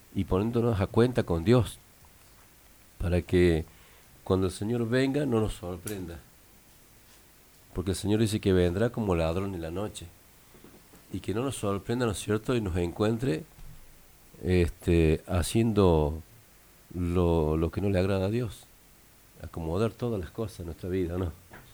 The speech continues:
No sabemos, el Señor puede venir en cualquier momento. Entonces no dejemos pasar el tiempo para arreglar, acomodar, eh, unirnos, amarnos, perdonarnos.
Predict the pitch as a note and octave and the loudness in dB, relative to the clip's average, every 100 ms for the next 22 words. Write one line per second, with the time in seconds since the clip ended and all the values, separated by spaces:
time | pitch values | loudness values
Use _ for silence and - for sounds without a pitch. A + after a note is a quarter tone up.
0 | - - - - _ _ - - A2 - | -20 -20 -20 -20 _ _ -20 -16 -14 -8
1 | F#2 B2+ G2+ - G2 F#2 G2+ F#2+ G2 F#2 | -6 -4 -4 -4 -6 0 4 4 4 0
2 | F2+ F2 G#2 F#2 A#2 A#2+ - - - - | -2 -6 -6 -6 -6 -10 -16 -20 -20 -20
3 | - - _ _ - _ - G2+ A2 A#2 | -20 -20 _ _ -20 _ -18 -12 -4 -2
4 | G#2 C3+ A2 F#2 - G#2 F#2+ - G#2 F#2 | 0 0 -2 -2 -4 -4 -4 -2 -2 -2
5 | F2+ - E2+ D#2+ D2+ - _ G2 F2+ - | -4 -2 -2 -2 -4 -12 _ -2 -2 2
6 | F2+ F#2 A2 G#2+ F#2+ F2+ F2+ - E2+ E2+ | 2 2 0 -2 -4 -8 -8 -6 -2 2
7 | F#2 G#2 F#2+ F2 - - - - - - | 4 4 2 -2 -10 -20 -20 -20 -20 -20
8 | - F2+ F2 E2+ E2 D#2+ E2 D#2 D#2 - | -10 -2 2 2 2 0 -2 -6 -10 -16
9 | - - - - - F#2+ A2 A#2 F#2+ F#2 | -20 -20 -20 -8 0 2 4 2 0 -2
10 | D#2+ - - - - D#2+ G#2 G#2+ F2 F2 | -4 -8 -20 -18 -6 -2 0 0 -2 -8
11 | D#2+ - - _ _ - _ _ - - | -12 -18 -20 _ _ -20 _ _ -20 -12
12 | G2 E2 E2+ G#2 C#3 F2+ D#2+ | -8 -6 -4 -4 -4 -6 -12